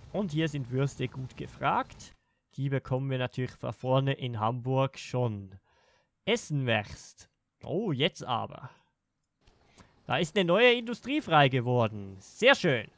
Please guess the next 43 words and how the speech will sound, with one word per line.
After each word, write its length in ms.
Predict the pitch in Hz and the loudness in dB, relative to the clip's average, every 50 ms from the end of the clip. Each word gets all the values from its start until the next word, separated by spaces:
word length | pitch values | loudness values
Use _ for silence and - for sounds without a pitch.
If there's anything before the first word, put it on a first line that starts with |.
| _ _ _ _ _ _ _ _ _ _ _ _ - | _ _ _ _ _ _ _ _ _ _ _ _ 0
Ja, 220 | - 254 208 - - _ _ _ _ _ _ - | 8 8 8 8 6 _ _ _ _ _ _ -4
und 180 | - 165 147 165 | -2 0 4 4
da 80 | 156 | 4
fragt 320 | 147 - 139 127 131 - - | 4 4 2 0 0 0 -2
sich 100 | 165 143 | -6 -4
natürlich, 300 | 147 143 - - 143 123 | -4 -4 -2 -4 -4 0
was 180 | 123 123 117 | 0 -2 -2
wir 120 | 127 123 117 | -2 -4 -2
da 120 | 120 113 | -2 -2
nehmen. 640 | 113 123 160 208 233 185 139 127 147 185 233 269 - _ _ _ _ _ _ _ _ _ _ _ | -2 -2 -4 -2 -2 -2 -2 -2 -2 -4 -6 -12 -18 _ _ _ _ _ _ _ _ _ _ _
Das 220 | - 113 110 - | -10 -10 -8 -8
ist 160 | 127 113 - | -10 -6 -2
natürlich 260 | 135 117 - 139 120 - | -2 -2 0 0 -2 -2
schon 160 | - 127 117 | -4 -6 0
klar, 260 | - 156 185 190 156 | 6 8 10 10 10
denn 140 | - 135 123 | 8 2 0
das 180 | 123 123 - | 0 -2 -2
Bier 540 | - - 185 208 214 175 151 165 202 208 - _ _ _ _ _ _ _ _ - _ _ | -2 -6 -4 0 4 4 6 4 4 2 -4 _ _ _ _ _ _ _ _ -20 _ _
brauchen 480 | - - 127 143 180 220 220 208 180 156 | -8 2 4 6 6 6 4 2 -2 -2
wir 100 | 151 147 | 0 0
überall 480 | 143 147 151 151 143 123 120 127 151 185 | 0 -2 -2 -2 0 2 2 2 2 0
und 140 | 190 175 156 | -4 -4 -2
wir 120 | 147 131 | 0 2
haben's 340 | 131 160 202 202 170 - - | 4 4 4 4 2 -4 -8
nicht. 400 | 131 117 - - - - - _ _ _ _ _ | -10 -12 -12 -14 -18 -20 -20 _ _ _ _ _
Also 260 | - 127 123 117 117 113 | -10 -8 -8 -6 -6 -4
wir 80 | 117 | -2
haben 220 | 120 135 147 147 123 | 0 0 0 0 -4
die 180 | 120 - - | -8 -14 -16
einzige 500 | - - 143 160 202 220 214 - 170 156 143 | -8 -4 -2 -2 -2 -4 -8 -6 -6 -6 -4
Brauerei 440 | - 139 139 135 127 120 120 127 | 0 2 2 2 2 2 0 0
ist 200 | 127 117 - - | -2 -4 -6 -10
hier 260 | - 175 226 254 247 226 _ - _ _ - | -8 -2 -2 -2 -2 -2 _ -20 _ _ -10
und 260 | - 139 139 131 - | -6 -6 -6 -6 -6
die 100 | 131 123 | -10 -6
verbinden 420 | 117 127 113 143 160 185 185 165 | -4 -4 -2 -2 -2 -2 -2 -2
natürlich 280 | 156 143 - - 113 - | -2 -2 -4 -4 -10 -6
hier 180 | - 131 123 - | -4 -4 -2 -2
drüben, 640 | - 135 165 202 190 170 - 123 151 165 185 185 - _ _ _ _ _ _ _ _ _ _ _ _ - | 0 0 0 0 0 -2 -4 -4 -4 -4 -6 -10 -12 _ _ _ _ _ _ _ _ _ _ _ _ 0
ja, 240 | 127 123 123 110 - - | 2 2 2 2 0 -4
null 280 | 131 139 165 185 190 185 | 0 2 2 2 2 0
Komma 240 | - - 165 156 139 | 0 -2 -2 0 0
null. 320 | 127 120 120 117 - - | -2 -2 -6 -8 -10 -16